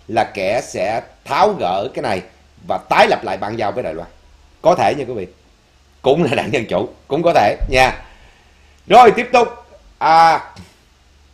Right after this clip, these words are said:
wow. Ok, à, ch-, ký dự luật Đài Loan tại, à, Châu, à, ký dự luật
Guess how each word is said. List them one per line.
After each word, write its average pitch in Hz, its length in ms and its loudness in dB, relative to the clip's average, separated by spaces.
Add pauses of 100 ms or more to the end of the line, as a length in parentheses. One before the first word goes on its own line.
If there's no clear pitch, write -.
(1080)
wow. 110 340 2 (3750)
Ok, 147 180 -4 (260)
à, 147 260 4 (160)
ch-, 147 240 -2 (140)
ký 180 120 -2
dự 170 120 0
luật 139 140 -4
Đài 127 80 -2
Loan 135 260 -2
tại, 120 240 2 (380)
à, 135 240 0 (120)
Châu, 170 480 4
à, 139 160 0
ký 202 320 -2
dự 147 160 0
luật 123 140 -4